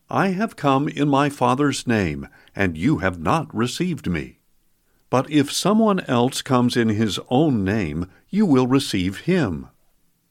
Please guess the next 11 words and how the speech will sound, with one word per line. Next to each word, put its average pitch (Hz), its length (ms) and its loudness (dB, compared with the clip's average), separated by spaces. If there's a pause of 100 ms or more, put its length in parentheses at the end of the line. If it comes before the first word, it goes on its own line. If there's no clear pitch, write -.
(160)
How 185 260 0
can 220 200 0
you 160 160 4
believe 101 640 2
if - 180 -2
you 95 160 2
accept 127 560 -2
glory 104 440 4
from 90 260 -2
one 87 260 0
another, 110 500 0